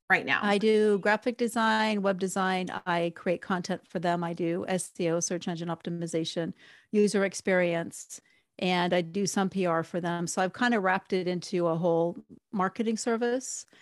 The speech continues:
Speaker 2: but I only have so many hours in my day. And I've been trying to shift away from just doing hourly for a while, but things that I try don't seem to work. So I can market <laughs> for other people. I can't market for myself
Speaker 1: Mm.
Speaker 2: worth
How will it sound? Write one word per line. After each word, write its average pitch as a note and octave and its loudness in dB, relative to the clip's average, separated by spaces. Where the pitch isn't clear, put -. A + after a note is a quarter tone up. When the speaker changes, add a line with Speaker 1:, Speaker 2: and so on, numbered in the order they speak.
Speaker 2:
but G#3+ 4
I G#3+ 4
only A3 4
have G#3+ 2
so A3 -6
many G3+ -2
hours F#3+ -4
in G3 -4
my F3 -2
day. E3 0
And F#3+ 2
I've G3+ 6
been G#3+ 4
trying C#4 4
to B3+ 0
shift - -2
away F#3 2
from G3 -4
just G3 -2
doing G3+ 0
hourly F3+ 0
for F3+ -4
a F3 2
while, F3+ 2
but F3 -2
things F#3+ 0
that F#3 -4
I F3 -2
try F3 -2
don't F#3 -2
seem A3+ -2
to A#3 -6
work. A3 -2
So G#3 0
I B3+ 4
can C#4 2
market A3 2
<laughs> - -
for - -6
other F#3+ 4
people. C#4 -2
I G3 0
can't - -4
market F#3+ 0
for F#3 -4
myself F3+ -2
Speaker 1:
Mm. F#3 -4
Speaker 2:
worth E3 -4